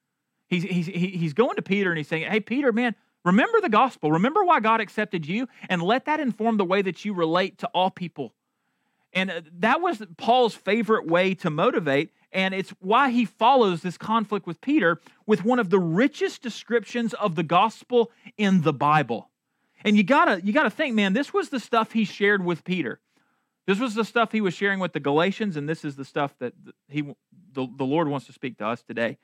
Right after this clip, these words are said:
Take a look at verse fifteen. "We ourselves are Jews by birth and not Gentile sinners." In other words, if anyone can justify themselves by keeping the law, it was us. We haven't done it yet, so I guess it's not possible. Verse sixteen,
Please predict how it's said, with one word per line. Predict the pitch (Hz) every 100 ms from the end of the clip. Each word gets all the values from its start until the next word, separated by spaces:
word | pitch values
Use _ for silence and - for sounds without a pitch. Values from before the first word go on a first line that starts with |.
| _ _ -
Take | 160
a |
look | 175
at | 147
verse | 139 139
fifteen. | 139 - 120 - _ _ _ _ _ _ _ _ _ _ _ -
"We | 180 226
ourselves | 220 - 208 165
are | 147
Jews | 135 147 190 208
by | 147 151
birth | 139 147 175 196 - - -
and | 147
not | 151 175 -
Gentile | 143 143 185 190 185 180 180 175 151
sinners." | - 170 127 - - _ _ _ _
In | 156
other | 185
words, | 180 160
if | 143 -
anyone | 220 240 233 196
can | 175
justify | 160 180 - 180 170
themselves | 160 147 165 156 143
by | 143
keeping | - 165 156
the | 147
law, | 156 156
it | 127
was | 135
us. | 165 165 - _
We | 143 190
haven't | 180 147 135
done | 143
it | 139
yet, | 139 143 -
so | - 135 131
I | -
guess | 127 123
it's | 110 127
not | 117
possible. | 135 127 - 233 - _ _ _ _
Verse | 190 208
sixteen, | 214 202 - 190 143